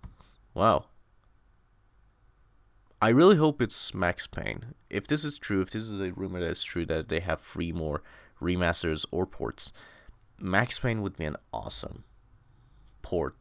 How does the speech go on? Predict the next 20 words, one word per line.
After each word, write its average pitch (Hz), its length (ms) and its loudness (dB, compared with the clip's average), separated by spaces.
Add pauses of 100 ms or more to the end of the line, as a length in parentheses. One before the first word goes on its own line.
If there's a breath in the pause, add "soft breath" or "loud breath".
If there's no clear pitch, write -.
(120)
and 87 200 -4
remaster. 58 600 -8 (1800 soft breath)
And 87 240 -2
when 98 140 0
it 98 60 -4
comes 98 180 0
to 87 60 -2
the 85 40 4
style 95 380 4
of 123 100 0
it, 127 140 0 (280)
I'm 92 160 -4
p-, - 120 -6 (100)
perfectly 110 380 -2
fine 82 520 0
with 76 120 -4
the 76 180 -6 (100)
Mafia 80 720 0 (560 loud breath)
One 82 540 0 (180)
remaster. 76 800 -2